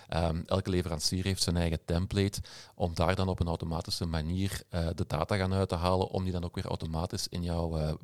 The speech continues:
boekhoudkundige systemen gaan in te krijgen. Ja, dan is intelligent document processing een hele goede oplossing en ook een oplossing die, die ook heel, heel goed werkt, hè. Er zijn ook al commerciële tools beschikbaar die dat je bij wijze van spreken kant en klaar kan gaan toepassen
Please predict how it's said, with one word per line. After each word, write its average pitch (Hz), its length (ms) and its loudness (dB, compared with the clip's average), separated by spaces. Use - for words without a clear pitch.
boekhoudkundige 92 840 0
systemen 87 520 0
gaan 92 160 0
in 90 100 -2
te 92 100 -8
krijgen. 90 420 -2
Ja, - 100 -2
dan 85 120 0
is 92 140 0
intelligent 85 460 -2
document 85 380 0
processing - 680 -2
een 80 80 -4
hele 87 240 2
goede 87 280 2
oplossing 110 560 -4
en 85 140 0
ook 85 120 0
een 87 140 2
oplossing - 540 0
die, 80 260 -6
die 76 200 -8
ook 76 140 -6
heel, 82 220 -4
heel 82 200 -2
goed 90 160 0
werkt, - 360 -4
hè. 87 140 -4
Er 87 100 -8
zijn 82 140 -4
ook - 120 -6
al 87 300 -4
commerciële 85 640 -6
tools 90 220 -4
beschikbaar 90 640 -2
die - 120 -12
dat 85 120 0
je 82 80 0
bij 85 100 0
wijze 80 160 0
van 85 140 -4
spreken 80 360 -4
kant 80 240 -4
en 80 120 -4
klaar 80 260 -4
kan 85 180 -6
gaan 80 160 -6
toepassen 85 480 -6